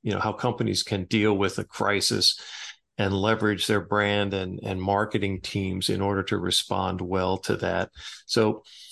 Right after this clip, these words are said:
thank you very much for, for joining us, and I hope you'll come back and, and join us again soon.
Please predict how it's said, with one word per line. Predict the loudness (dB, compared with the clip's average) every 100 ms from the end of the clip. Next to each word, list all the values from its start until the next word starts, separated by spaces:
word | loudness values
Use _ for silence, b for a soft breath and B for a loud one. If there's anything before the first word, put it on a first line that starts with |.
| B
thank | 2 2 4
you | 2
very | 6 6 8
much | 6 4 2 0
for, | 0 0 -4
for | -2 -2 -2
joining | 2 4 4 4 2
us, | 2 2 2
and | 0
I | 0
hope | 2 -2 0
you'll | -4
come | -2 -2 2
back | 2 2
and, | 0 0
and | -2 -2
join | 2 2 2
us | 0
again | 0 0 0
soon. | 0 0 -2 -4